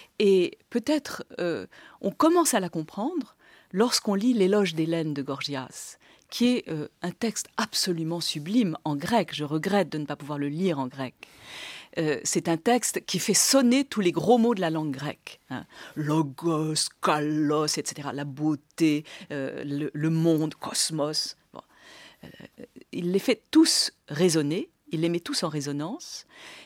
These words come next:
et il fait adhérer l'auditoire à cette espèce de, euh, de grand-messe. Et puis, à partir de là, chlouc, il produit un changement.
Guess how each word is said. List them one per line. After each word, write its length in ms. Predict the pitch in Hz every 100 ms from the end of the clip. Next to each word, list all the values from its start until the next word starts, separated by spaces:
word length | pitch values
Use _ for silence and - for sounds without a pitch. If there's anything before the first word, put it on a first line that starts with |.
| _ -
et 220 | 226 -
il 140 | 208 175
fait 220 | 202 -
adhérer 460 | 262 226 226 202 277
l'auditoire 840 | 202 139 - - 143 160 214 - -
à 180 | 175 196
cette 200 | 151 151
espèce 480 | - - 190 185
de, 300 | 131 - - - - - - - - -
euh, 80 | - - - - - - _ _ - - _ - - - _ - -
de 360 | - - 143
grand-messe. 800 | 143 165 170 165 143 - - - _ _ _ _ _ 233
Et 60 |
puis, 340 | 220 - 302 - _ _ _ _ _ _ -
à 60 |
partir 300 | 254 294 247 202
de 80 |
là, 200 | 170 180 302 _ -
chlouc, 440 | - 440 - - _ _ _ _ _ _ -
il 80 | 262
produit 400 | - 180 185 254 _ _ -
un 80 | 277
changement. 360 | 214 143 135